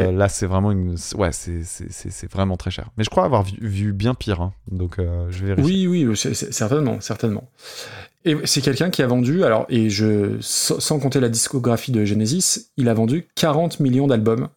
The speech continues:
Speaker 2: J'étais sur le cul quand j'ai lu, lu ce truc-là. Alors, j'ai l'impression qu'en France, il y a vraiment les, les, les, les férus de prog qui connaissent et qui adorent, mais que sinon, dans le très grand public, alors peut-être que je me gourre, hein,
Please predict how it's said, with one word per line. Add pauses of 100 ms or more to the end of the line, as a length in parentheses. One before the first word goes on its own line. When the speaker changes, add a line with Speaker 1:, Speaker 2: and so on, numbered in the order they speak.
(120)
Speaker 2:
J'étais
sur
le
cul
quand
j'ai
lu,
lu
ce
truc-là.
Alors,
j'ai
l'impression
qu'en
France, (480)
il
y
a
vraiment
les, (480)
les,
les,
les
férus
de
prog
qui
connaissent
et
qui
adorent, (480)
mais
que
sinon,
dans
le
très
grand
public,
alors
peut-être
que
je
me
gourre,
hein,